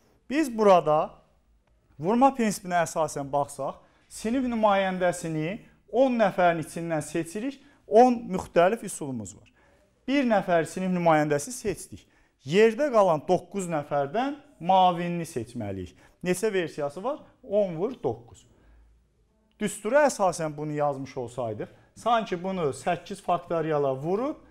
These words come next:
səkkiz faktoriala bölübdür. On permütasiya iki yazıb. Burada da səkkiz faktoriallar ixtisar olunub, cavabı nə almış oluruq?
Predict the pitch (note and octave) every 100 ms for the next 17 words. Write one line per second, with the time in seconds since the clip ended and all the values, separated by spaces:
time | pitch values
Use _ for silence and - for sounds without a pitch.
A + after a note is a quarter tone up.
0 | _ - F#3 F3 - F3+ D#3+ E3 D#3 E3+
1 | G#3+ C4 G#3+ D3 A#2+ - - - _ _
2 | _ - E3+ G#3+ C4 B3 - _ E3+ E3
3 | D#3 - E3+ D#3 D3 D#3+ F3+ - - -
4 | - C3+ F#3+ A2+ F#2 F2 _ _ _ _
5 | F3+ G3 F#3+ G3 F3+ F3+ F3 - F3+ E3
6 | E3 D#3 D#3+ D#3 C#3 - - - D#3+ C3+
7 | D3 C#3+ C#3+ F3 C4 - _ _ _ _
8 | _ - D#3+ D#3+ D3+ C#3+ D#3 D#3 C3 B2
9 | A#2 C3 C#3 F3+